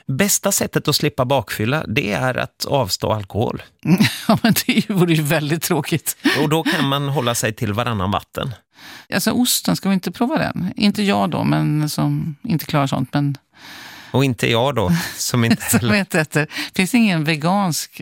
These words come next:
Speaker 2: det låter ju väldigt äckligt, men
Speaker 1: Vegansk smältost, så långt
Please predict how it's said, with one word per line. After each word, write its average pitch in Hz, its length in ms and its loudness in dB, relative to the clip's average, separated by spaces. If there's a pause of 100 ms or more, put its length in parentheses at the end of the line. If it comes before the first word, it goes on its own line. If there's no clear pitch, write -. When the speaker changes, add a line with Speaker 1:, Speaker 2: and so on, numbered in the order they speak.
Speaker 2:
det - 200 -8
låter 160 180 -2
ju 156 60 -2
väldigt 147 520 -4
äckligt, - 500 -8
men 147 200 -4 (120)
Speaker 1:
Vegansk 135 600 0
smältost, 113 520 -2
så 131 160 2
långt 127 520 0